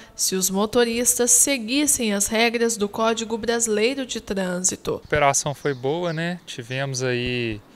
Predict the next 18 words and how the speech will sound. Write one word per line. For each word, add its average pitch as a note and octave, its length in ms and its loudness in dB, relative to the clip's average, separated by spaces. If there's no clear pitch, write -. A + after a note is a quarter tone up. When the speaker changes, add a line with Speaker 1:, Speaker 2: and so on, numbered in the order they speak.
Speaker 2:
é, A2+ 480 -4
resultados B2 480 0
expressivos. C#3 1000 -2
É, A#2 520 2
com C#3+ 100 -2
relação C3+ 420 2
aos C3 100 -4
acidentes, B2 600 -4
tivemos B2+ 400 -4
apenas B2+ 400 0
dois B2+ 240 0
acidentes B2 400 -4
de B2 60 -8
trânsito, D#3 520 -6
um B2+ 160 -6
ocorrido A#2+ 400 -4
em B2 60 -2
Arceburgo C#3 680 -4